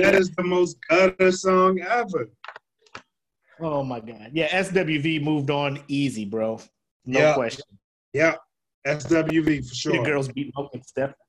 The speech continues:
Speaker 2: <laughs> K C Wild. <laughs>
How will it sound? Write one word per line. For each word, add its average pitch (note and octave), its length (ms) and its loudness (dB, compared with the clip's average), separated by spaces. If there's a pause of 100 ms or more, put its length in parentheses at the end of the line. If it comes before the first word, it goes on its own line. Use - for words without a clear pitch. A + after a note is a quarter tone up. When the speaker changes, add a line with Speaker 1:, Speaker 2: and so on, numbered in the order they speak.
(520)
Speaker 2:
<laughs> - 720 -16
K F3 100 -2
C E3 220 -4
Wild. D3 520 -2 (300)
<laughs> D4+ 60 0